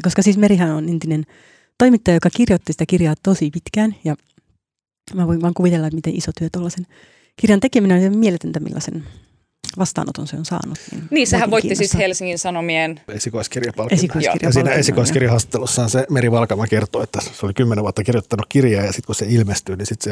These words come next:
Speaker 3: loppuu kaupoista.
Speaker 1: Niin.
Speaker 3: <laughs> Se
Speaker 1: Osittain ilmeisesti paperipulan vuoksi.
Speaker 3: Kyllä.
Speaker 2: Kannattaa ryhtyä kirjailijaksi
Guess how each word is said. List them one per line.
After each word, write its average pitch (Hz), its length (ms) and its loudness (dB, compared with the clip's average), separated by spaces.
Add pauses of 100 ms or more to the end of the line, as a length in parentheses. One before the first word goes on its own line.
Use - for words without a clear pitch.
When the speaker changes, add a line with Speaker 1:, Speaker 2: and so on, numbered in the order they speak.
Speaker 3:
loppuu 101 360 -4
kaupoista. - 580 -6 (120)
Speaker 1:
Niin. 254 300 6 (140)
Speaker 3:
<laughs> - 140 0
Se 127 140 2
Speaker 1:
Osittain 277 380 4
ilmeisesti 247 260 4
paperipulan 180 880 4
vuoksi. 135 320 2
Speaker 3:
Kyllä. 170 140 4 (1200)
Speaker 2:
Kannattaa 277 500 0
ryhtyä 185 380 0 (100)
kirjailijaksi 156 880 2